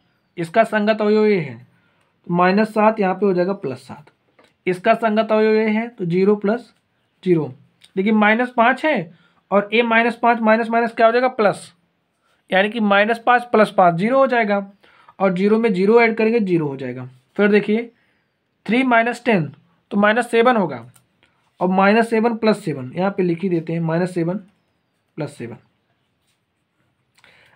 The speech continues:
माइनस सात प्लस सात ज़ीरो हो गया, ज़ीरो प्लस ज़ीरो ज़ीरो हो गया, और यहाँ पे ज़ीरो,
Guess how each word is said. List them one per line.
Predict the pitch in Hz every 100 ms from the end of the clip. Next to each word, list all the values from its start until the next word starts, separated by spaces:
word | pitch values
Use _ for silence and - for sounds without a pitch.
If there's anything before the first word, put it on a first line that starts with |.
| -
माइनस | 185 196 226
सात | 233 233 240
प्लस | 233
सात | 240 233
ज़ीरो | 202 220 247
हो | 233
गया, | 240 277 - _ _ _ _ _ _ -
ज़ीरो | 165 202 226
प्लस | 226 214
ज़ीरो | 233 233
ज़ीरो | 196 208 247
हो | 226
गया, | 220 220 247 _ _ _ -
और | 175
यहाँ | 170 196
पे | 214
ज़ीरो, | 185 190 196 202